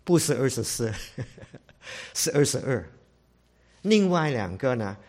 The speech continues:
他希望可以差派去蒙古哪里，所以就二十四个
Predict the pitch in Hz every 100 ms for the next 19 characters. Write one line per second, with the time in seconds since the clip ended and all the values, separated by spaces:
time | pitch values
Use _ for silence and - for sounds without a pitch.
0 | _ 143 147 165 143 139 131 127 117 -
1 | - - 151 - 139 110 101 143 160 110
2 | - - _ 101 90 113 78 - _ _
3 | _ _ _ _ _ _ _ _ - -
4 | 131 127 156 151 - - 147 92